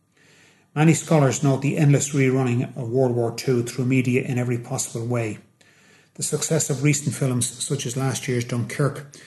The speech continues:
and this year's Darkest Hour are just the most recent manifestations of this. This narrative has provided Britain with a security blanket in a changing world,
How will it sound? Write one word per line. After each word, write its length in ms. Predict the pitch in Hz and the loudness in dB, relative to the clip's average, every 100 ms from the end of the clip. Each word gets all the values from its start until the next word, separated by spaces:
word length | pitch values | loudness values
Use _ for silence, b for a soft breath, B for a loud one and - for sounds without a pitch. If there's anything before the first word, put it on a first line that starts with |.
| B B | B B
and 120 | 131 120 | -6 -2
this 200 | 139 - | 0 0
year's 340 | 131 117 - | 0 -2 -6
Darkest 440 | 139 131 131 - | -4 -2 -2 -4
Hour 320 | 131 120 120 - | -2 0 -2 -4
are 80 | 131 | -4
just 260 | 135 - | -4 -4
the 60 | - | -2
most 280 | 123 123 - | -2 -2 -4
recent 480 | 185 131 - 120 - | -2 -2 -2 -4 -4
manifestations 720 | 127 120 120 - 127 120 113 | -6 -4 -6 -4 -4 -4 -6
of 100 | 104 | -8
this. 360 | 104 104 - - - _ _ _ b b b b b b b | -8 -10 -10 -14 -20 _ _ _ b b b b b b b
This 200 | - - | -6 2
narrative 420 | 175 160 143 139 | 6 6 6 2
has 140 | 139 127 | -2 -2
provided 500 | 135 135 131 113 - | -2 0 0 -2 -2
Britain 280 | 135 123 117 | -2 -2 -4
with 140 | 117 | -4
a 40 | |
security 520 | 117 131 - 147 131 123 | -8 -8 -2 0 2 0
blanket 420 | 131 123 123 - - | -2 -2 -4 -8 -6
in 80 | |
a 60 | 120 | -6
changing 480 | 120 127 120 117 117 | -4 -4 -2 -2 -4
world, 320 | 117 110 101 | -4 -4 -8